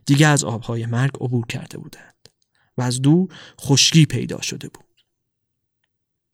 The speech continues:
گیلگمش نشست تا کمی خستگی در کنه. اما وقتی دوباره ایستاد، دوباره چشم به ساحل دوخت. بالاخره به مقصدش رسیده بود. چیزی نمونده بود تا بعد از سالها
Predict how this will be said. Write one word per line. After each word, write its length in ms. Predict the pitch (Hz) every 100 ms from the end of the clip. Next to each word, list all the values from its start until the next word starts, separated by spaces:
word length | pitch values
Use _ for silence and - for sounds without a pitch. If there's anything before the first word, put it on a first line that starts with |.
| _ _ _ _ _ _ _ _ _ _ _ _ -
گیلگمش 500 | 202 185 202 226 -
نشست 360 | 165 185 185 -
تا 120 | 147
کمی 260 | - 156
خستگی 500 | 156 123 - 117 123
در 180 | 117 -
کنه. 200 | - - - _ _ _ _ _ _ _ _ _ _ _ -
اما 200 | 165 139
وقتی 240 | 160 160 143
دوباره 360 | 135 131 123
ایستاد، 720 | - 135 - 156 160 175 - - -
دوباره 340 | 139 127 131
چشم 400 | - 135 131 -
به 80 | 120
ساحل 360 | - 120 135
دوخت. 480 | 151 - _ - - - _ _ _ _ _ - _ -
بالاخره 420 | 160 135 147 165
به 80 | 151
مقصدش 580 | 127 - 135 123 - -
رسیده 340 | - - -
بود. 340 | - _ _ _ _ _ _ _ _ _ _ _ _ _
چیزی 300 | - 190 180
نمونده 440 | 180 180 190 147 131
بود 180 | 123 -
تا 140 | 135
بعد 280 | 143 175 180
از 100 | 160
سالها 600 | - 147 135 131 131 156